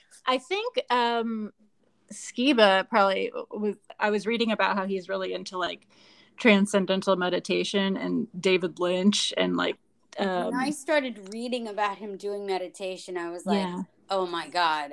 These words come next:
Speaker 2: I'm drooling a little bit." Like, <laughs>
Speaker 1: Yeah.
Speaker 2: 'cause you know how long I've been meditating for. And, like,
Speaker 1: Yeah.
Speaker 2: you used to do the, I used to do the meditation right
Speaker 1: Mm-hmm.
Speaker 2: before we'd have dinner. That was
Speaker 1: Yeah.
Speaker 2: like, between classes, I would do my little meditation, like,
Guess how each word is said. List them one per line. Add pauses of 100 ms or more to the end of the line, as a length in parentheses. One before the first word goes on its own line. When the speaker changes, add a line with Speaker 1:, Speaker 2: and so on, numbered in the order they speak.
Speaker 2:
I'm
drooling
a
little
bit."
Like,
<laughs>
Speaker 1:
Yeah. (180)
Speaker 2:
'cause
you
know
how
long
I've
been
meditating
for.
And,
like,
Speaker 1:
Yeah. (180)
Speaker 2:
you
used
to
do
the,
I
used
to
do
the
meditation
right
Speaker 1:
Mm-hmm.
Speaker 2:
before
we'd
have
dinner. (340)
That
was
Speaker 1:
Yeah.
Speaker 2:
like, (320)
between
classes,
I
would
do
my (140)
little
meditation,
like,